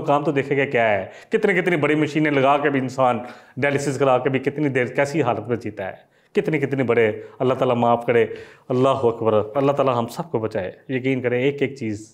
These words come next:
जिगर क्या, एक एक चीज़, एक एक चीज़ को गौर करते जाए। आंखें क्या, कितने पर्दे हैं इसमें, कितने सैकड़ों पर्दे हैं,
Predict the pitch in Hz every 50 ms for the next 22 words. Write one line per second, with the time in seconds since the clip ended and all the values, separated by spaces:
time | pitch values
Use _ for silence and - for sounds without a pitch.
0 | _ - 117 117 135 120 135 127 117 - - 117 110 104 104 101 98 - - -
1 | _ _ _ _ _ _ _ _ - 214 220 220 - 151 - - - 101 90 87
2 | - - - _ _ - - - - - 156 - - 127 113 101 - 117 104 92
3 | 104 101 - - - 107 101 - 101 107 110 113 120 120 117 - - 123 107 -
4 | - 107 101 98 - - 175 175 165 143 131 120 120 107 104 113 110 110 104 98
5 | - - 107 104 104 - - 180 180 - 160 151 139 127 135 - 135 127 117 -
6 | 123 123 120 - 117 104 104 113 110 104